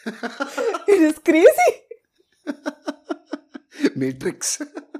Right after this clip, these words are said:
Speaker 2: When you got into comedy, were you, were you serious about the career? Eh, like, as in,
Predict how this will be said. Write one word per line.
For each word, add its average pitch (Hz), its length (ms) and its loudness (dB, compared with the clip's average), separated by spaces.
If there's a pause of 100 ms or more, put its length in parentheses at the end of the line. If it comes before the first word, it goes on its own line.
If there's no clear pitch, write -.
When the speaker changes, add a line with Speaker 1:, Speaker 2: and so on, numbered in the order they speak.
(760)
Speaker 2:
When 143 200 0
you 247 100 2
got 143 240 0
into 185 180 0
comedy, 139 380 -2
were 160 140 -2
you, 151 160 0
were 123 160 -2
you 147 140 0
serious 143 440 -2
about 156 220 -4
the 156 80 -6
career? 170 540 -2 (220)
Eh, 87 300 -14
like, 120 140 -4
as 117 180 -10
in, 120 380 -4